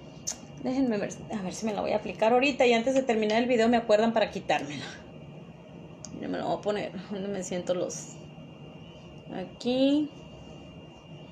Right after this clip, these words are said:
Ay, ya no me siento la otra. Aquí está la otra. Ahí. Y esta que es la más grandecita. Ay, ¿dónde está? Ahí está.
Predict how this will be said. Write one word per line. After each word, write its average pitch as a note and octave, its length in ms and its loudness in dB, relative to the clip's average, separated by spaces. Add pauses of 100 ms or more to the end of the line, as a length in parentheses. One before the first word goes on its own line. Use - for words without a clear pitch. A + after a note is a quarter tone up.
(360)
Ay, A3+ 180 -2
ya A3+ 220 -6
no A3 100 -2
me A3+ 80 -4
siento G#3+ 260 -2
la A3 100 2
otra. - 180 -6 (140)
Aquí - 120 -16
está - 200 -8
la - 120 -8
otra. - 220 -14 (1400)
Ahí. C4 800 2 (2250)
Y G3 60 -4
esta G#3 260 -2
que G#3+ 80 0
es G#3 60 -4
la A3 80 2
más A3 140 2
grandecita. A3 680 0 (580)
Ay, C#4 240 -2
¿dónde C4+ 200 -2
está? - 120 -6 (340)
Ahí F3 100 -4
está. - 280 -10